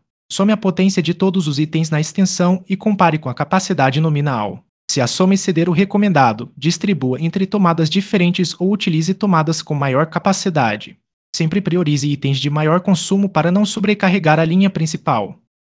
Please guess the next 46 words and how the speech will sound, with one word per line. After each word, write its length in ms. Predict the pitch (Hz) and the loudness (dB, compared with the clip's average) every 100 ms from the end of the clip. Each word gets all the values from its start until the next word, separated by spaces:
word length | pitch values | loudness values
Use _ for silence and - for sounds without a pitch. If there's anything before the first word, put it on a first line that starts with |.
| - | -4
Calcule 260 | 147 190 | -2 0
potência, 640 | 185 190 165 117 110 - - _ - | 0 -2 -2 -2 -4 -10 -16 _ -4
P 220 | 139 139 | -4 -2
igual 280 | 160 165 165 | -2 0 0
V 160 | 139 | 0
X 280 | 160 160 117 | 0 0 -2
I, 140 | 123 135 | -4 -4
ou 120 | 185 | -4
some 300 | 190 - 160 | -4 -2 -2
os 140 | 143 120 | -2 0
watts. 280 | 139 180 220 | 0 0 -2
Extensões 640 | 208 196 170 147 147 175 | -2 0 0 0 0 -2
comuns 300 | - 165 160 | -2 -2 -2
suportam 500 | - 190 185 180 190 | -2 -4 -2 0 0
aproximadamente 840 | 196 202 196 214 208 190 170 175 170 | 0 -2 -2 0 0 2 2 0 0
seiscentos 580 | 180 170 - 175 147 | -2 -2 -2 -2 -2
mil 220 | 123 139 151 | -2 0 0
oitocentos 580 | 131 135 - 175 175 147 | 0 -4 -4 -4 -2 -2
W, 420 | 135 131 131 147 - _ | -2 -2 -4 -8 -10 _
dependendo 500 | - 127 165 131 143 | -8 -2 -2 -2 -2
do 140 | 147 160 | -2 0
modelo. 380 | 175 156 170 160 | 0 0 0 0
Deixe 260 | 156 180 | 0 0
uma 100 | 202 | 2
margem 300 | 180 170 147 | 2 2 0
de 100 | 123 143 | -2 -2
segurança 500 | 180 175 160 170 165 | -4 -2 0 0 -2
de 100 | 175 | 0
vinte 260 | 156 156 | 0 0
e 40 | 165 | -2
trinta 380 | 156 180 190 | -2 -2 -2
por 180 | 190 214 | -4 -4
cento 240 | 190 170 180 | -2 -4 -2
da 100 | 165 | -2
potência 480 | 190 180 147 156 | -2 -2 -4 -4
total. 360 | 160 160 - 151 | -4 -4 0 0
Distribuir 580 | 170 - 196 185 175 180 | 0 -4 -4 0 0 0
carga 400 | - 143 156 160 | -2 -2 -2 -2
entre 240 | 160 202 | -2 -2
tomadas 480 | 190 190 156 156 160 | -2 0 0 0 -2
para 180 | - 170 | -2 0
reduzir 540 | 147 180 175 139 175 | 0 0 0 0 0
superaquecimento. 880 | 185 202 196 175 170 - 180 170 170 | 0 -4 -2 -2 -4 -2 0 0 0
Distribua 600 | 147 214 - 196 175 180 | -2 -4 -4 -2 0 -2
a 20 | |
carga 420 | 170 139 147 160 | 0 0 0 -2